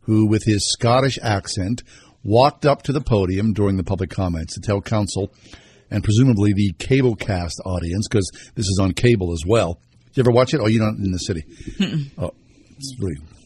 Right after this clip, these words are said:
Speaker 1: really compelling television.
Speaker 2: Oh, <laughs> it is.
Speaker 1: Yeah. He walked up to the podium and, uh, he said, um, uh, "Audience, uh, we are saying Pittsburgh all wrong," and he did not mean Pittsburgh.
Speaker 2: Mm-hmm.
Speaker 1: He is lobbying for a more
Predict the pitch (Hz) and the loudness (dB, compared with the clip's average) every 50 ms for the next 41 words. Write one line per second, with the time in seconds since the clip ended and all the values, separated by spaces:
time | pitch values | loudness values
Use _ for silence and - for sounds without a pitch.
0 | - _ - 90 98 104 92 78 - - 95 82 - 98 87 87 85 82 - 95 | -20 _ -4 -2 0 0 0 -2 -4 -4 -2 -2 -2 -2 -2 -4 -6 -6 -4 -4
1 | 90 87 82 - 170 139 - - - - - - - - - - 240 196 165 165 | -4 2 2 2 2 2 2 2 0 0 0 -2 -8 -10 -2 0 0 2 2 2
2 | 170 165 151 127 - - 101 101 - _ _ - _ _ _ _ _ _ - _ | 2 0 0 -4 -6 -6 -6 -6 -6 _ _ -20 _ _ _ _ _ _ -20 _
3 | - - 139 143 139 123 139 151 165 - - 180 131 - - 147 143 120 - 139 | -2 0 2 2 4 4 4 4 4 4 2 0 2 0 -2 -2 -2 0 2 2
4 | 120 110 101 101 98 95 98 107 117 - 113 110 110 110 107 107 98 110 104 104 | 2 4 2 0 -2 0 -2 -2 -4 -4 -4 -2 0 0 0 0 2 2 0 2
5 | 104 101 104 104 - - 95 120 127 120 - - 147 127 120 110 98 110 107 104 | 2 0 -2 -2 -4 -2 0 0 0 0 0 2 2 2 2 2 0 0 0 0
6 | 101 - _ _ _ - - _ _ _ _ _ _ _ _ _ _ 123 123 117 | -2 -6 _ _ _ -20 -20 _ _ _ _ _ _ _ _ _ _ -2 -2 -2
7 | - - - 131 151 170 175 143 123 120 123 123 - - - - - - 107 107 | -2 -4 0 2 4 4 4 4 2 2 -2 -4 -4 -8 -8 -10 -6 -4 -2 0
8 | 113 131 143 156 156 - - - 151 143 139 131 120 - - 151 - - _ 139 | 2 4 4 4 2 0 0 2 2 2 2 0 0 -2 -2 -2 -4 -4 _ 0
9 | 127 123 123 110 - - 117 117 127 135 147 139 120 95 90 82 80 101 123 131 | 2 2 2 0 -2 -4 0 0 2 2 2 2 0 0 0 -4 -6 -6 -6 -8
10 | 120 _ _ _ - 110 107 110 98 110 101 104 113 120 120 120 113 110 107 98 | -8 _ _ _ -2 0 0 2 2 2 2 2 0 0 0 0 0 0 0 -2
11 | - - - 104 _ - - - - 69 - - 110 110 - _ _ _ 170 170 | -2 -4 -6 -6 _ -10 -10 -8 -8 -8 -8 -8 -10 -10 -12 _ _ _ -8 -8
12 | 165 151 143 143 127 127 156 - _ _ _ - 123 123 123 117 98 104 113 123 | -6 -6 -8 -10 -12 -12 -16 -18 _ _ _ -2 2 2 2 2 2 2 2 2
13 | 135 160 175 156 170 156 151 147 143 127 - - 120 113 113 110 117 123 123 123 | 2 2 2 2 2 2 2 0 0 -2 -2 0 0 0 2 0 0 2 2 2
14 | 123 123 120 113 104 | 2 2 0 -2 -4